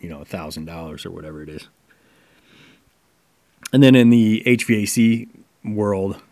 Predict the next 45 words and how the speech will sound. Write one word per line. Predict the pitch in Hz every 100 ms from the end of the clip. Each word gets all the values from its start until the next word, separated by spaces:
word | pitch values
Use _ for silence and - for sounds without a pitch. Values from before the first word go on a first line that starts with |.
| _
um, | 101 92 90 87 - _ _ _ _ _ _ _ _ _ _ _ _ _ _ _ -
I |
hear, | 101 113 104 -
I | 101
hear | 107
a | 110
lot | 95 98
of, | 95
I | -
mean, | 123
there, | 117 107 -
you | 135 123
can | 117
do | 117 143
this | 123 -
with | 95 -
every | 127 127 127
product | 113 110 104 95 95
and | 95
service. | 95 78 - - -
There, | - 95 -
there's | 104 -
some | - 143 147
way | 127 120
you | 110
can | 104 101
change | - 110 101 95
the | 95
terminology | - 107 98 92 90 90 90 92 87 _ - _ _ _ _ -
of | 104
every | - 110 110
product | 98 104 95 95 -
and | 90
service, | - 95 90 87 - - _ _ _ _ _ _ _ _ -
um, | 95 90 90
especially | - - 101 - 101
if | 95
it's | 90
gonna | 104 92
be | 98
your | 92 87
niche, | 87 101 98 - - -
which | - - -
we | 95
do, | 95 98 92 90